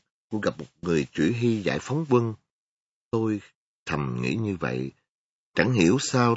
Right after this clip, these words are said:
tôi tránh cái nhìn sâu thẳm ấy của cô, và bỗng nhiên cúi nhìn lại tôi, xem cách ăn mặc của mình có đúng với tư thế của người chỉ huy quân giải phóng hay không. Tôi không cảm thấy ngượng mà tự hào với bộ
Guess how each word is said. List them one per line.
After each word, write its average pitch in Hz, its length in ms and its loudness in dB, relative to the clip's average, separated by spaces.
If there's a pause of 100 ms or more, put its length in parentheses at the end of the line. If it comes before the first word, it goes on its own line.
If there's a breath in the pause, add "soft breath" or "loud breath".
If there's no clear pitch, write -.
tôi 120 200 4 (100)
tránh 175 280 0 (100)
cái 170 120 2
nhìn 95 460 2
sâu 151 360 2
thẳm 90 220 -2
ấy 156 340 -2
của 135 180 0
cô, 131 380 4 (400)
và - 100 -2
bỗng 120 320 -2
nhiên 110 300 -4 (580)
cúi 123 240 2
nhìn 92 380 -2
lại 65 240 -8 (100)
tôi, 101 340 -4 (600)
xem 147 300 2
cách - 220 -4
ăn 139 260 0
mặc 85 160 -2
của 127 100 0
mình 87 400 0
có 120 100 -2
đúng 147 200 0
với 175 180 -4
tư 135 300 6
thế 147 160 2
của 170 140 -4
người 95 300 0
chỉ 131 200 0
huy 131 200 0
quân 123 400 0
giải - 160 0
phóng 175 260 -4
hay 147 100 2
không. 147 340 -4 (1040)
Tôi 117 120 0 (100)
không 110 280 -8
cảm 78 240 -4
thấy 139 140 -4
ngượng 78 400 -2 (140)
mà 71 120 -4
tự 67 300 -4
hào 67 420 -6
với 101 120 -4
bộ 60 360 -4